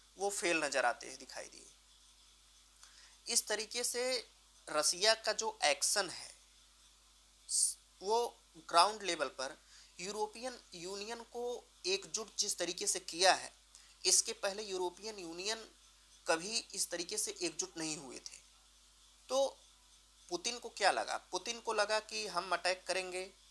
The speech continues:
तो पुतिन actually अटैक क्यों किए? क्योंकि उनके दरवाजे पर अमेरिका सेना की उपस्थिति, नाटो सैन्य की उपस्थिति थी, और जो रसिया की, अ,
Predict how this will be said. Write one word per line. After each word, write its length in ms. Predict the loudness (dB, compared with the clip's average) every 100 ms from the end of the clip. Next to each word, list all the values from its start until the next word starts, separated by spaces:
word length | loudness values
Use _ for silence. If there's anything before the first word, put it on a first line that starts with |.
| -20 -20 -20 -6
तो 420 | -2 0 0 -4 -8 -20 -20 -20 -20 -20 -20 -20 -20 -20 -20 -8
पुतिन 320 | -6 -4 -8 0 2
actually 360 | 2 -2 -2
अटैक 380 | -2 0 -4 -8 -14
क्यों 120 | -6 -4
किए? 360 | -4 -12 -12 -18 -20 -20 -8
क्योंकि 320 | -6 -4 -6
उनके 380 | -6 -8 -6 -6
दरवाजे 500 | -2 0 0 -2 -2
पर 400 | 2 2 0 -14 -20 _ 2
अमेरिका 380 | 2 2 0 0
सेना 300 | -2 -4 -6
की 140 | -8
उपस्थिति, 640 | -6 -4 -4 -6 -8 -10 -10
नाटो 480 | -2 0 0 -4 -10 -6
सैन्य 320 | -2 0 0 -4
की 120 | -8
उपस्थिति 440 | -4 -4 -4 -10
थी, 200 | -14 -16 -18 -20 -20 -20 -20 -20 -20 -20 -16 6
और 200 | 6 6
जो 120 | 0
रसिया 340 | -2 -2 -4
की, 140 | -6 -6
अ, 60 | -12